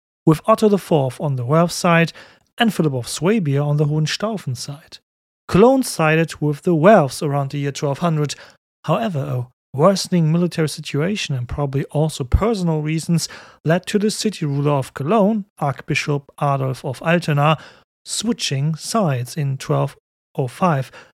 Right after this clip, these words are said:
and he joined the Hohenstaufen party. The irony was that it had been the Archbishop of Cologne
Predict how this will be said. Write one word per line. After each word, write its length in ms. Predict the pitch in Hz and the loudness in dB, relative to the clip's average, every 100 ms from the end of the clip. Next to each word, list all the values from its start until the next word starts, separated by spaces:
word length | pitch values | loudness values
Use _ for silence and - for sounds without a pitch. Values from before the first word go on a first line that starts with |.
| _ _ _ | _ _ _
and 320 | - 139 185 - | -2 0 0 0
he 140 | 226 | -2
joined 400 | 180 151 135 139 | 2 2 2 2
the 120 | 170 | 0
Hohenstaufen 680 | 139 147 165 - 202 - 135 | 0 -2 -2 -2 -4 -4 -8
party. 300 | 139 156 - _ _ _ _ _ _ | -8 -14 -20 _ _ _ _ _ _
The 100 | 196 | 2
irony 480 | 220 240 285 208 147 | 4 6 6 6 6
was 260 | 143 143 - | 2 -2 -2
that 140 | 165 | -2
it 120 | 170 | -2
had 280 | - 208 208 | 0 0 2
been 180 | 233 240 | 0 4
the 120 | 214 | 4
Archbishop 500 | 202 185 - 180 - | 2 0 -2 -4 0
of 160 | 165 - | 0 0
Cologne 460 | - 156 220 190 | -2 2 4 4